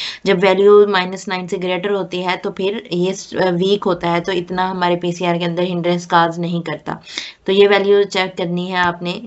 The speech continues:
जब आपका, हाँ, जब आप अपना primer check करेंगे तो self timer में भी यही देखना है कि ये value minus nine से greater होनी चाहिए, जिसकी ग-, मतलब जब इसकी value अगर माइनस नाइन से greater आ रही है तो आप उसको select करेंगे। ये देखें इस पे जो सा है माइनस नाइन से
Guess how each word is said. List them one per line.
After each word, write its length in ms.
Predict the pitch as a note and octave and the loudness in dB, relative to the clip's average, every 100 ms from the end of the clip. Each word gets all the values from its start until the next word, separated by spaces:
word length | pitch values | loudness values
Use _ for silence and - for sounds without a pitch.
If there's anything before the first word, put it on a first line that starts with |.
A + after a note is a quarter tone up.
| F3 | -6
जब 200 | F3+ E3+ | -2 0
आपका, 680 | E3+ E3 E3+ E3+ E3 - - _ _ _ _ _ _ - G3 | 0 -2 -2 0 0 -4 -14 _ _ _ _ _ _ -12 -2
हाँ, 240 | E3 D3+ | 0 0
जब 200 | E3 F3 | 0 2
आप 140 | F3 E3+ | 2 2
अपना 220 | E3+ F3 | -2 -2
primer 340 | F3 F3 F3 | 0 -2 -2
check 260 | F3+ F3 E3+ | -4 -6 -4
करेंगे 420 | E3+ D#3 D#3 G3 - - - _ | -6 -4 -4 -6 -8 -14 -16 _
तो 240 | F3 E3 E3 | 2 2 2
self 240 | F#3 F#3 | 0 -2
timer 280 | F#3+ F#3+ F#3+ | -2 -4 -4
में 140 | F#3+ | -2
भी 100 | F#3+ | -2
यही 180 | F#3 F#3 | -2 -2
देखना 300 | F3 F3 F3 | -2 -2 -4
है 60 | F3 | -2
कि 80 | |
ये 140 | F3+ F3+ | -2 0
value 320 | E3+ E3 F3 | 0 0 -2
minus 480 | F3 E3+ E3+ F3 F3 | -2 -2 -2 -6 -4
nine 240 | E3+ E3+ | -4 -4
से 240 | E3 G3+ G3 | -6 -6 -4
greater 360 | F3+ F3 F3+ | -2 -2 -2
होनी 200 | F#3+ E3+ | -2 -4
चाहिए, 340 | E3 D#3+ D#3+ D#3 | -2 -2 -2 -2
जिसकी 400 | E3+ F#3 - G3 | -6 -8 -6 -4
ग-, 340 | F3 E3+ E3+ | 0 0 -2
मतलब 200 | E3 E3+ | -2 -2
जब 160 | F3 E3+ - | -2 -4 -6
इसकी 280 | F3+ - F#3+ | -8 -2 0
value 240 | F3 F3+ | 0 0
अगर 160 | F3 F3 | 0 0
माइनस 340 | E3 E3+ F3 | -2 -2 -4
नाइन 160 | E3+ E3+ | -4 -4
से 120 | F3 | -4
greater 360 | E3+ D#3+ F3 | -2 0 0
आ 160 | F3 D#3+ | 2 2
रही 140 | D#3+ | 0
है 100 | F3 | -2
तो 120 | F3 F3 | 0 0
आप 160 | D#3+ E3 | 0 -2
उसको 200 | - E3+ | -8 -8
select 280 | E3+ E3 | -6 -8
करेंगे। 300 | E3+ D#3+ D#3 | -4 -4 -4
ये 180 | D#3+ E3+ | -2 0
देखें 400 | E3+ E3 E3+ E3 | -2 -4 -4 -4
इस 100 | E3+ | -6
पे 200 | - F3+ | -4 -2
जो 180 | E3+ E3+ | -2 -4
सा 140 | E3+ | -2
है 80 | F3 | -2
माइनस 360 | F3 E3 E3 F3 | 0 -2 -2 -4
नाइन 200 | E3+ E3 | -4 -2
से 220 | F3+ G#3 | -2 -2